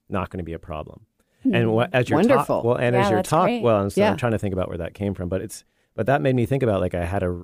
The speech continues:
Speaker 1: an astrological reading a long time ago, and somebody also kinda reaffirmed that. They're like, "Oh, like, whatever, in your money house or X, Y, and Z, that's
Speaker 2: Right.
Speaker 1: not something you're ever gonna struggle with." And so I'm just kinda trying to think back to, like, where did that belief come from?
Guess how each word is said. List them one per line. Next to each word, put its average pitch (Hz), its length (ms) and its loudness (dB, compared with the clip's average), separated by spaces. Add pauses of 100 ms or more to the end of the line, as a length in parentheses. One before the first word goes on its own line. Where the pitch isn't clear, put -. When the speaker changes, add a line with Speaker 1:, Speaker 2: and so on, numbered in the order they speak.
Speaker 1:
an 92 160 -8
astrological 87 760 -4
reading 85 260 -6
a 80 40 -10
long 85 220 -8
time 143 240 -2
ago, 101 160 0
and 90 100 -4
somebody 92 360 -2 (100)
also 90 320 -4
kinda 82 300 -12
reaffirmed 85 460 -4
that. 80 120 -8
They're 87 80 -14
like, 85 240 -8
"Oh, 131 500 2
like, 90 220 -2 (140)
whatever, 85 340 -8
in 87 80 -12
your 90 140 -10
money 90 240 -4
house 92 260 -8
or - 60 -20
X, - 160 -14
Y, 92 120 -2
and 98 120 0
Z, 131 320 2 (240)
that's 104 260 -4
Speaker 2:
Right. 117 60 0
Speaker 1:
not 110 100 -4
something 104 300 -2
you're 95 100 -2
ever 90 180 -4
gonna 85 200 -10
struggle 85 400 -8
with." - 200 -14 (580)
And 113 120 -6
so 123 320 2 (260)
I'm 110 120 -2
just - 180 -4
kinda 123 220 -2
trying 120 320 -4
to 110 80 0
think 107 320 -6
back 107 300 -2
to, 101 120 -10
like, 87 240 -6 (320)
where 104 260 0
did 113 120 0
that 92 180 -2
belief 90 360 -4
come 87 260 -10
from? - 320 -20